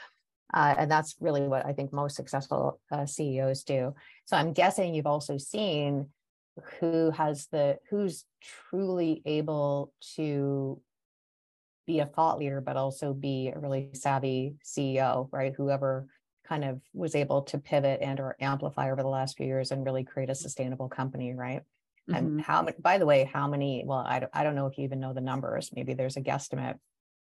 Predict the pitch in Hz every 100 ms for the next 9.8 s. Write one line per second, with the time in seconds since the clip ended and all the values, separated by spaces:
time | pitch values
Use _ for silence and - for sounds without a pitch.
0 | _ _ _ - 175 170 147 160 160 143
1 | 139 143 139 156 - - 151 143 139 156
2 | - - - 147 - 156 156 143 143 139
3 | - 139 135 - 147 135 135 139 139 -
4 | 143 139 139 - 143 139 135 - - -
5 | - - - _ _ _ _ _ _ _
6 | _ _ 247 170 160 - - 156 175 175
7 | 151 175 165 165 160 - - 165 170 190
8 | 165 165 175 170 - 165 165 170 156 151
9 | 170 - 180 190 196 170 156